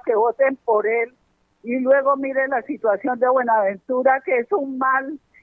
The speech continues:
que lleva, pero muchísimos años. Entonces, pues yo creo que esta situación, eso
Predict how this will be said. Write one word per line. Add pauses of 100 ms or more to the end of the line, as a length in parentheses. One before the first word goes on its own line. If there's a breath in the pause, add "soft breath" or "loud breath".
(720 soft breath)
que
lleva, (120)
pero (240)
muchísimos
años. (960)
Entonces,
pues
yo
creo
que
esta
situación,
eso